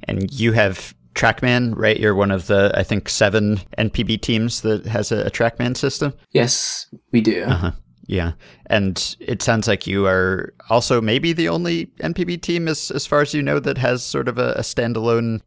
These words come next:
Speaker 1: database or, or central repository of stats and information, like I think every M L B team has at this point. So, uh,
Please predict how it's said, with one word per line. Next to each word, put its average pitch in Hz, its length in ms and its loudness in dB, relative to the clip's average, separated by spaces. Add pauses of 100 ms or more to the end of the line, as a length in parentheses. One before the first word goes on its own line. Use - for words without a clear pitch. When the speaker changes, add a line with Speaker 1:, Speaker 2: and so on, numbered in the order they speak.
Speaker 1:
database 110 520 2
or, 107 240 2
or 104 80 -2
central 104 580 -2
repository 104 840 -2
of 101 160 -2
stats - 500 -4
and 110 100 -4
information, 104 720 -4
like 95 340 -4
I 85 80 -8
think - 220 -8
every 95 440 0
M 101 140 -2
L 95 80 0
B 101 160 -6
team 95 460 -4
has 92 540 -4
at - 180 -8
this 92 140 -8
point. 92 340 -4
So, 98 340 -2
uh, 101 140 -4